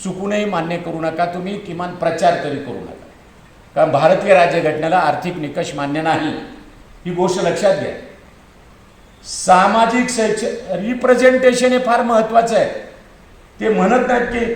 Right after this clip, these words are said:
<clears throat> घटना असं सांगत नाही की तेरा टक्के एससी आहेत म्हणजे तेरा टक्के लोकांना नोकऱ्या द्या.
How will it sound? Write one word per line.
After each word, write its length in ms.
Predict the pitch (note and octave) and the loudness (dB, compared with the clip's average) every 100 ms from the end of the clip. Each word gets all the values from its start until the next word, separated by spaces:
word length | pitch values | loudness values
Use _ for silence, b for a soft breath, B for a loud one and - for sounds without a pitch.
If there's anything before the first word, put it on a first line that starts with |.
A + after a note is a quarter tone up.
| - - - - - - - - - | -8 -14 -16 -16 -18 -18 -20 -4 0
<clears throat> 380 | - C4+ - | 4 2 4
घटना 300 | C#4+ - B3+ | 2 2 4
असं 200 | B3 A#3+ | 4 4
सांगत 400 | B3 A3+ C4 C4 | 2 0 2 0
नाही 220 | C4 B3 A#3+ | 0 0 -2
की 160 | A3+ | 0
तेरा 120 | A3+ | 2
टक्के 320 | A#3 A#3 - A#3 A3+ | 2 0 -4 -2 0
एससी 260 | - B3 | 0 2
आहेत 100 | A#3 | 2
म्हणजे 200 | A#3 A#3 | 2 0
तेरा 440 | A#3 A3 A3 A3 A#3+ | 2 4 4 4 2
टक्के 180 | A#3 | 0
लोकांना 460 | A3 - A3 G#3+ G#3 | 0 0 0 0 0
नोकऱ्या 300 | - G#3+ G3+ | 2 2 2
द्या. 220 | F#3+ C3 | 2 0